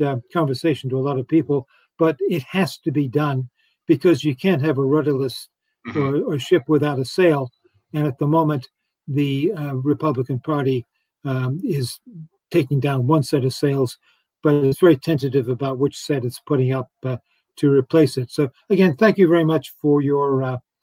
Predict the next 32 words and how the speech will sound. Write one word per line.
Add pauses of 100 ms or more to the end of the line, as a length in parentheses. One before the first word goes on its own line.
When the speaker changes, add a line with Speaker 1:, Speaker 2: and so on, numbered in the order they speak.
(380)
Speaker 1:
your
kind
interaction, (320)
and
we'll
talk
again, (240)
if
not
here,
then
certainly
on,
uh, (580)
on
your,
uh,
your, (160)
your
broadcast. (260)
So
I'll
say
goodbye, (420)
and
I'll,
I'll, (160)
and
once
you've, (400)
uh,
concluded,